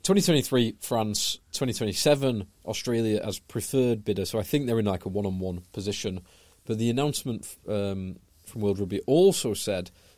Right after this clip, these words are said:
that they are taking a bid from, uh, Rugby America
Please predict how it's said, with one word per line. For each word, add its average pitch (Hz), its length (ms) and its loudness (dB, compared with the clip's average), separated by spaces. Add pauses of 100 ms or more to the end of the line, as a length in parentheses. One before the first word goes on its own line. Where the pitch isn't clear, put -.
(120)
that - 460 -2 (400)
they 107 180 0
are 104 80 -2
taking 110 340 -4
a 101 40 -4
bid 101 340 -2
from, 101 580 -4 (300)
uh, 95 180 -6
Rugby 107 300 -4
America 104 580 -4